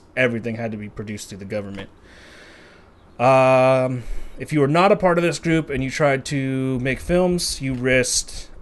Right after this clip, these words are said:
um, blacklisting or imprisonment, basically, for being anti that regime.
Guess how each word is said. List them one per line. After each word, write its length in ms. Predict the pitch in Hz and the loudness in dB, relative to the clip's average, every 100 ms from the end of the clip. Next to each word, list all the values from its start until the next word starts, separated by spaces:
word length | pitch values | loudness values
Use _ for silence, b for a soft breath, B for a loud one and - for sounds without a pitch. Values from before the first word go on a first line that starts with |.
| - | -4
um, 460 | 117 113 107 107 - - - - - | -2 -2 -2 -6 -10 -18 -20 -20 0
blacklisting 760 | 139 131 - 143 - 143 135 135 - - - - - | 4 4 2 -4 -2 -2 -2 -6 -12 -20 -20 -20 -8
or 360 | 117 117 113 107 | -2 0 0 -4
imprisonment, 560 | 113 156 143 107 101 - - - b b b - - | -2 -2 -2 -4 -10 -16 -20 -20 b b b -20 -14
basically, 480 | 110 107 107 107 104 | -12 -10 -8 -8 -8
for 260 | - 104 104 | -8 -10 -8
being 460 | 110 104 104 104 - | -8 -8 -8 -10 -8
anti 540 | 110 104 98 98 98 98 - - | -8 -6 -6 -6 -8 -10 -16 -10
that 160 | 107 107 | -10 -8
regime. 500 | 107 123 127 117 | -8 -4 -2 -4